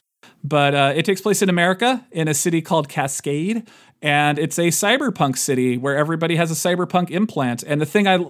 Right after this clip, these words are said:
really liked about it, and the thing that really got my, my, that just drew me in was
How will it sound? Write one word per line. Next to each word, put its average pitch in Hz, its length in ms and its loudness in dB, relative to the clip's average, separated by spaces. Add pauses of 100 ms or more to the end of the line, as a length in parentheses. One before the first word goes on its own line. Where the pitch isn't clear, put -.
really 180 360 2
liked 175 220 2
about 139 220 4
it, 135 60 0
and 143 80 -4
the 143 40 2
thing 165 200 2
that 147 100 4
really 147 200 4
got 147 160 4
my, 131 380 4
my, 127 360 0 (460)
that 175 160 8
just 151 180 2
drew 156 180 2
me 147 180 4
in 165 260 4 (240)
was 147 400 2